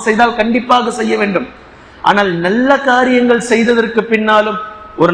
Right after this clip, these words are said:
நல்ல சபை, குர்ஆனையும் ஹதீஸையும் பேசிய சபை, அல்லாஹை பற்றி நினைவு கூர்ந்த சபை, அந்த நேரத்திலும் அது முடிந்ததற்கு பின்னால்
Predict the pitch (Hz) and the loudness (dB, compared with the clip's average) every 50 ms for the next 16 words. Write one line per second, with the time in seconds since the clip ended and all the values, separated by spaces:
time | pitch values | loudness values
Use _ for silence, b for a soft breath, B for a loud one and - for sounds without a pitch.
0 | 175 180 190 220 233 247 247 233 - 214 202 185 180 175 175 - 180 190 202 214 | 2 2 2 2 2 2 0 2 2 0 2 2 2 0 0 0 2 2 4 2
1 | 220 220 214 220 208 196 190 - 190 185 208 226 226 220 226 214 208 208 190 175 | 2 0 -2 -2 -2 -4 -2 -2 -2 0 0 0 0 0 0 0 0 0 0 0
2 | - 214 233 220 - - 214 202 190 - 190 175 165 156 156 156 - - - B | 0 2 2 2 0 0 0 0 0 0 -2 0 2 2 0 0 -2 -8 -16 B
3 | B B B B B - 175 196 208 226 233 240 226 220 240 226 202 - 226 196 | B B B B B -2 0 0 2 2 2 2 2 0 -2 -2 0 -2 -2 -2
4 | - 240 226 202 190 202 226 247 240 240 202 - 226 220 208 208 202 190 - 185 | -2 -4 -2 0 0 2 2 2 2 0 0 0 0 0 2 0 0 0 0 2
5 | 170 170 170 175 - - 226 247 240 247 247 233 240 247 247 247 247 - 254 247 | 4 4 2 2 0 -2 0 2 2 2 2 2 0 2 2 0 0 0 0 0
6 | 247 247 226 202 196 190 202 226 226 226 233 220 220 202 208 - 202 196 - 190 | 2 2 0 0 0 0 0 0 0 0 0 0 0 -2 0 -2 -2 0 0 0
7 | 185 170 170 165 156 160 | 0 2 2 2 2 0